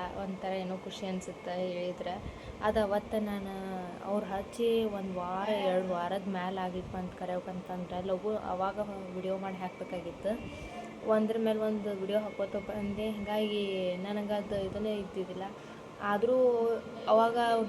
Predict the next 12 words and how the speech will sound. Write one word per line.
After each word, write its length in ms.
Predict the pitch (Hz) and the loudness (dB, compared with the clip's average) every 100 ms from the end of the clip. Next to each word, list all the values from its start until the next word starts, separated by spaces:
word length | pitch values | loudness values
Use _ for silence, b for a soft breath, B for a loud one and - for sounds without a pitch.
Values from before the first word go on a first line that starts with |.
| 226 | 0
ಜೊತೆ 260 | 220 240 | 2 2
ಮಾತಾಡಿದೆ, 580 | 233 202 190 220 220 233 | 2 0 0 2 4 2
ಅದನ್ನ 360 | 233 208 208 226 | 2 0 0 0
ಮತ್ತೊಂದು 560 | 220 202 190 190 226 | 0 0 -2 -2 0
ವಿಡಿಯೋದಾಗ 480 | 220 202 214 214 208 | 2 2 2 2 2
ಅದು 180 | 208 202 | 0 0
ಹೇಳ್ಬೇಕು 360 | 190 190 196 | 0 2 0
ಅಂದ್ಕೊಂಡೆ. 420 | 202 196 196 185 196 | -2 -2 -2 -2 -2
ಆ 200 | 202 202 196 180 - - | -2 -2 -2 -4 -8 -2
ಹಿಂದಿನ 360 | 208 208 247 240 | 0 4 6 6
ವಿಡಿಯೋ 200 | 214 220 | 6 4
ಎಲ್ಲ 180 | 202 | 4